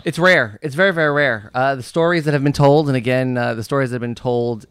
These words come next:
are that the governor does not allow a staff to leave during a campaign season, right? He doesn't want transition on the government side when you're dealing with a campaign. Though that, that's sort of what's been out there. And so I think the timing is definitely interesting.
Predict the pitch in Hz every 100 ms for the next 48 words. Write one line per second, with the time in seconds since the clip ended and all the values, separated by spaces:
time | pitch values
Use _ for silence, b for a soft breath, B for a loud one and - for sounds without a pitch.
0 | _ 113 110 110 110 117 117 127 127 117
1 | 117 110 104 107 110 120 123 123 - _
2 | 117 - - 107 113 - - 110 117 120
3 | 120 - _ _ 131 113 123 123 123 -
4 | 117 123 110 117 120 - 127 117 131 120
5 | 117 113 110 113 - 117 107 113 131 110
6 | 107 107 104 113 - 110 117 110 110 107
7 | 104 110 113 107 - 110 113 120 131 b
8 | b b _ 143 151 - 135 127 135 139
9 | 135 117 117 - 113 117 139 131 123 -
10 | 123 113 120 110 - 139 135 120 107 135
11 | 131 120 - 135 151 143 160 180